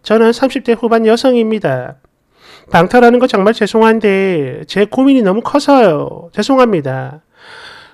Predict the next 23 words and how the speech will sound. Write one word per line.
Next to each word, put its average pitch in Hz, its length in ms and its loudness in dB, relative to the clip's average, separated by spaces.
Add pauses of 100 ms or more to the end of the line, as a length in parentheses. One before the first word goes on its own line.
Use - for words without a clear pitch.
그러니까 254 380 2
저한텐 220 960 0
고등학교 262 600 -2
때부터 220 1200 0 (300)
약 160 280 -2
이십 294 220 0
년 285 220 2
정도 180 420 -2
친하게 220 460 -2
지낸 165 500 -4
베프 240 540 -2
일곱 262 260 -2
명이 208 300 0
있습니다. 135 840 -6 (1120)
먼저 233 440 2
이들 262 320 0
중 240 180 0
다섯 269 300 2
명은 196 540 0
같은 285 340 0
지역에 233 340 0
살고 202 400 0
있었고 233 800 -6